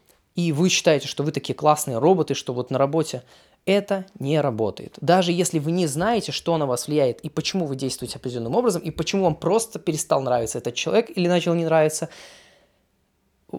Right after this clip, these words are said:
все равно это все влияние ваших эмоций. Они есть, и они на вас влияют. Просто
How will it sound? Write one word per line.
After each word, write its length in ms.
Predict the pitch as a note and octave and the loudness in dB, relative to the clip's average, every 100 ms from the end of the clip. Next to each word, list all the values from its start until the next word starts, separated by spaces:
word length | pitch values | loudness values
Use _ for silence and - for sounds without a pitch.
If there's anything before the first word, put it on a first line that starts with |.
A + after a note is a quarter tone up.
| E3+ | -6
все 220 | - - | -2 4
равно 500 | E3+ C#3+ D#3 G#3 B3+ _ _ - | 4 4 4 2 2 _ _ -2
это 160 | D#3 | 0
все 360 | C#3 - E3+ F#3+ | 0 2 2 2
влияние 460 | D3 C3+ C3 D#3+ F3 | 0 0 2 2 0
ваших 300 | B2+ - - | -2 -4 -6
эмоций. 380 | A2 G2 - - _ | -8 -8 -12 -16 _
Они 480 | D3+ D#3+ A3 C4+ C#4 _ _ _ | -2 0 2 2 -2 _ _ _
есть, 540 | B2 D#3 G#3 - - - | -2 2 2 0 -8 -4
и 80 | F3+ | -2
они 200 | E3 G#3 | 0 0
на 80 | E3 | 0
вас 220 | D#3 - | -2 -4
влияют. 520 | B2 C3+ G#2 - - - | -2 2 2 0 -12 0
Просто 540 | E3+ C4+ - A#3+ | 4 4 4 2